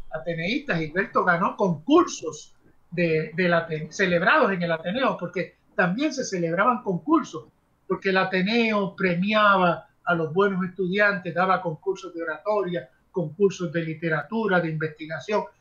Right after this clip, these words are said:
Y Gilberto participa en toda esa vida y, y todo eso contribuye. Ahí conoce a, a Samuel, que lo había visto ya en la Escuela Superior Central, comparte con Samuel,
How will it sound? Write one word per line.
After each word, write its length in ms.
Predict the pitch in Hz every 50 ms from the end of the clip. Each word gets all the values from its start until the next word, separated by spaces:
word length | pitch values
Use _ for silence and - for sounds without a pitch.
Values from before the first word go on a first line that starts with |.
| _ _ _ -
Y 160 | 220 220 214
Gilberto 460 | 208 180 233 285 285 285 269 220 -
participa 920 | - 196 175 - - - 170 139 - - 240 240 202 170 - 160 143 - - _ _ _ _ _
en 200 | 175 170 156 151
toda 240 | 196 202 208 220 220
esa 240 | 220 220 208 190 190
vida 540 | 233 233 208 190 170 175 160 156 - - _ _ _ _ _
y, 340 | 190 185 180 175 180 - _
y 200 | - 185 180 -
todo 340 | - 240 247 254 240 226 220 233
eso 360 | 240 233 233 - 196 175 -
contribuye. 840 | 190 185 175 165 - - 170 165 160 208 254 240 208 175 147 160 151
Ahí 200 | 147 165 202 196
conoce 540 | - 208 190 190 208 214 208 - 175 165 - - _ _ _ _ _ -
a, 420 | 160 165 160 160 156 - 160 156
a 40 | 156
Samuel, 480 | - 180 165 - 170 233 240 226 226
que 100 | - 175
lo 120 | 156 147 143
había 220 | 147 170 180 180
visto 280 | 190 196 190 - - 170
ya 240 | 151 165 175 180 180
en 60 | 170
la 60 | 160
Escuela 260 | 156 170 175 175 175
Superior 340 | 165 165 165 175 170 170 -
Central, 360 | - 180 170 - - 208 208 214 - - _ _ _ _ _ -
comparte 540 | 175 156 139 - - 185 175 170 - 185
con 180 | 165 170 170 160
Samuel, 520 | - 180 170 165 175 196 202 202 196 196